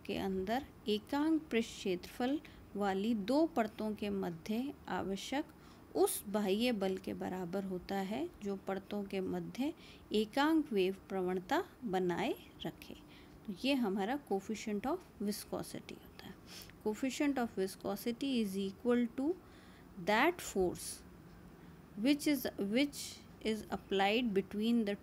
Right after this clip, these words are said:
two layers, uh, which are in contact, uh, having a unit, uh, contact area and the velocity gradient between the two layers is also unity।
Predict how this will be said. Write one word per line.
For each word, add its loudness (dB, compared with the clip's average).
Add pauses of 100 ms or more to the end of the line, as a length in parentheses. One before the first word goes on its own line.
(100)
two 2
layers, 4
uh, -6
which 2
are 2
in 2
contact, 2 (300)
uh, -2
having 2 (440)
a -2 (440)
unit, 6
uh, -2 (100)
contact 0
area 0 (380)
and 2
the 2 (720)
velocity 2
gradient 4
between 0
the 0
two 0
layers 0
is -4 (320)
also 2 (260)
unity। 2